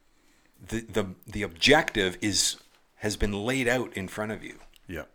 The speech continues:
Speaker 1: And now it's just a matter of moving towards it.
Speaker 2: And the thing that's a, the thing about that, that's, it's, it's really subtle. I'm just really connected to it right now. So it's, it's interesting to,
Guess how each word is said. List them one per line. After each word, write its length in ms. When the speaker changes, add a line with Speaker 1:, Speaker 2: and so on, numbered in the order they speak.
Speaker 1:
And 160
now 220
it's 140
just 220
a 40
matter 400
of 360
moving 640
towards 400
it. 240
Speaker 2:
And 240
the 100
thing 220
that's 220
a, 80
the 120
thing 160
about 240
that, 160
that's, 320
it's, 240
it's 160
really 340
subtle. 460
I'm 120
just 140
really 180
connected 460
to 80
it 40
right 200
now. 160
So 140
it's, 180
it's 160
interesting 480
to, 100